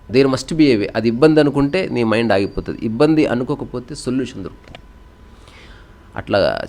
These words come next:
కుర్చీలో ఆనుకొని పెయింటింగ్స్ మీదుగా కాళ్ళు వేసి అట్లా కిందకి వేసుకొని ఒక సుఖాసనంలో కూర్చోవచ్చు. ఆ పెయింటింగ్స్ మీద ఒక దుప్పటి వేసుకొని కాళ్ళకి ఇబ్బంది లేకుండా పెట్టుకోవచ్చు. So రకరకాలుగా మన బాడీని మనం కస్టమైజ్ చేసుకోవచ్చు.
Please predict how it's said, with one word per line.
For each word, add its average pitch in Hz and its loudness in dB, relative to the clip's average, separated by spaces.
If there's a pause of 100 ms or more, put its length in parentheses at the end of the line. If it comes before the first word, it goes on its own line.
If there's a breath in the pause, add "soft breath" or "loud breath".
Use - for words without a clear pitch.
(100)
కుర్చీలో 117 0
ఆనుకొని 113 0 (200)
పెయింటింగ్స్ 113 -4
మీదుగా 110 -2
కాళ్ళు 98 -2
వేసి - -8 (100)
అట్లా 82 -10
కిందకి 101 -8
వేసుకొని 107 -12 (220)
ఒక - -18
సుఖాసనంలో 95 -8
కూర్చోవచ్చు. - -18 (800)
ఆ 87 -6
పెయింటింగ్స్ 110 -4
మీద 110 -4
ఒక 98 -4
దుప్పటి 95 -8
వేసుకొని 110 -10
కాళ్ళకి 95 -6
ఇబ్బంది 90 -10
లేకుండా 90 -8
పెట్టుకోవచ్చు. - -18 (1040 soft breath)
So - -8
రకరకాలుగా 139 2 (220)
మన 110 -4
బాడీని 98 -2
మనం 85 -12 (220)
కస్టమైజ్ 92 -8
చేసుకోవచ్చు. - -14